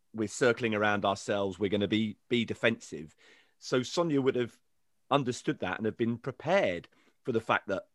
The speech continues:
Owen Farrell might not have been immediately forthcoming and would have had to probe a little bit deeper to try and get the answer that her broadcasters, the people employing her, expect. So that's why, as a, when you're in those situations, you've got to be prepared.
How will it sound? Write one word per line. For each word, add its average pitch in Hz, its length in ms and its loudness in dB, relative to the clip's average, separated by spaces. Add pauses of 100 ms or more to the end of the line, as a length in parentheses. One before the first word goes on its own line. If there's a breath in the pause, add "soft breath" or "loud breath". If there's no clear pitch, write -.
Owen 95 260 2
Farrell 95 300 0
might 95 220 0
not 101 120 2
have 87 120 -6
been 95 340 0 (100)
immediately 113 580 2
forthcoming 85 800 -8 (380 soft breath)
and 139 180 2
would 135 140 2
have 120 80 -4
had 127 220 0
to 120 220 2 (280)
probe 170 320 8
a - 20 6
little 104 220 0
bit - 180 -2
deeper 85 460 -6 (200 soft breath)
to - 100 -4
try 135 220 4
and 127 80 2
get - 140 0
the 120 120 6
answer 110 500 0 (220 soft breath)
that 110 120 2
her 123 160 0
broadcasters, 107 1000 -2 (220)
the 120 60 -4
people 139 300 -2
employing 117 400 0
her, 98 280 -2 (280 loud breath)
expect. - 600 2 (200 soft breath)
So - 140 -2
that's 151 200 4
why, 135 200 6
as 147 200 4
a, 104 180 6 (420)
when 131 140 2
you're 127 120 4
in 180 100 2
those 147 140 0
situations, - 220 -16 (160 soft breath)
you've 123 120 -14
got 185 100 2
to 190 80 -2
be 147 140 -4
prepared. 80 520 -12